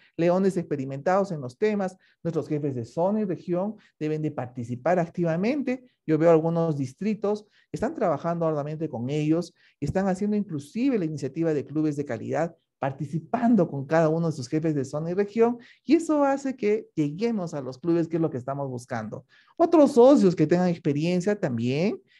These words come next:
líderes de clubes, eh, que pueden, que son connotados, que se les conoce, trabajan en equipo, y van a ayudar en cada uno de los temas, y el equipo gat, que no solamente es de los clubes, de la región, puede ser también del distrito, a quienes se les va a convocar.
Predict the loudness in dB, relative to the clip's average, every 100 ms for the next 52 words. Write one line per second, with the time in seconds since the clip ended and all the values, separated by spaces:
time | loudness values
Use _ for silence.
0 | _ 2 4 4 2 -2 0 6 8 8
1 | 8 6 2 -10 _ _ -8 -6 -6 0
2 | 2 2 0 -4 -6 -4 -4 -4 -8 -8
3 | -6 -4 2 4 4 2 -2 -8 -8 -6
4 | -8 -4 0 6 6 6 2 -2 -4 -4
5 | -6 -6 -6 -6 -6 2 4 4 4 2
6 | 0 -12 0 4 4 4 4 4 4 0
7 | -2 -2 -6 -4 0 2 0 -4 _ _
8 | -4 -4 -2 -2 -2 -2 -4 -6 _ -12
9 | -8 -6 -4 -4 -4 -4 -4 -4 -2 2
10 | 4 4 0 -8 -12 -16 0 4 4 4
11 | -2 _ _ -4 -4 -4 -6 -4 -2 -2
12 | -4 -8 -2 -2 2 0 -2 -6 -6 -8
13 | -4 -4 -4 -4 -8 -8 -12 -14 -12 -12